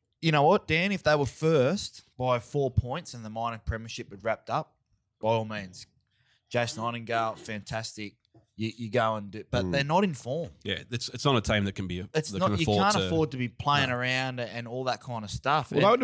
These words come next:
Speaker 4: doing that playing around mid-season.
Speaker 1: Yeah, but Jace could have easily come on. Oh, Nene could have gone to the bench, and you could have started, you know, and bring
Speaker 2: Mm.
Speaker 1: him on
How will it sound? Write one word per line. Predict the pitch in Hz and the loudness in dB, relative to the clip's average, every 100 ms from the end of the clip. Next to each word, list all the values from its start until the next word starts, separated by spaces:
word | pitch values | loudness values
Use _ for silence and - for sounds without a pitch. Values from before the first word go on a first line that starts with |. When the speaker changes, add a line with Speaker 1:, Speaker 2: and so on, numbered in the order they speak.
| 214 | 6
Speaker 4:
doing | 170 | 6
that | 143 | 2
playing | - 123 120 | 4 4 4
around | 110 107 98 101 | 2 -2 -4 0
mid-season. | 131 170 - - 98 78 67 131 | 2 2 0 2 0 0 -8 0
Speaker 1:
Yeah, | 180 165 90 - | 2 2 0 -4
but | 135 175 147 - | 0 0 -2 -4
Jace | - 175 208 | 2 4 2
could | - 156 | 0 0
have | 135 | 4
easily | 160 143 135 117 - | 2 2 -4 -8 -4
come | 131 123 | -4 -2
on. | 117 127 | -4 0
Oh, | 139 98 _ 107 113 | 0 0 _ -8 0
Nene | 147 180 156 131 | 2 2 0 0
could | 127 | -2
have | 101 | -2
gone | 117 113 | -6 -10
to | |
the | 101 | -8
bench, | 104 98 107 | -8 -8 -10
and | |
you | 110 | -10
could | 143 | -6
have | 127 | -6
started, | - 117 110 104 - | 0 2 2 -4 -10
you | 117 | -6
know, | 107 | -2
and | 123 110 | -2 0
bring | 135 - | 0 0
Speaker 2:
Mm. | |
Speaker 1:
him | 135 143 | -4 0
on | 131 113 | 0 -2